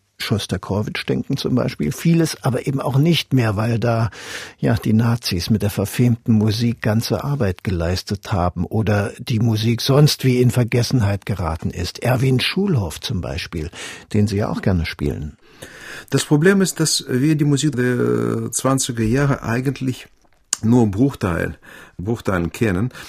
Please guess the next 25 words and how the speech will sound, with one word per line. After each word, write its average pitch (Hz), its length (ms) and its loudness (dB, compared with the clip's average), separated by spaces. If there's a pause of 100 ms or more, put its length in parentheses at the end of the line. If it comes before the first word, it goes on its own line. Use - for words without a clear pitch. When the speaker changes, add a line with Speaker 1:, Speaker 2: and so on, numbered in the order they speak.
Speaker 2:
Auch 117 180 4
Schostakowitsch 120 640 2
übrigens, 95 340 -2
seine 104 240 0
erste 127 240 -2
Sonate 120 400 0
wird 113 180 0
extrem 170 380 0
selten 151 280 0
im 135 60 0
Konzert 135 380 -2
gespielt. - 420 -10 (400)
Es 104 160 -2
gibt - 200 2
einige 120 400 0
Aufnahmen 127 420 0
davon, 117 320 -2
aber 110 180 -2
im 117 200 2
Konzert 139 400 -2
spielt 131 260 -2
sie 123 120 -6
kaum 139 300 -2
noch - 140 -4
jemand. - 400 -6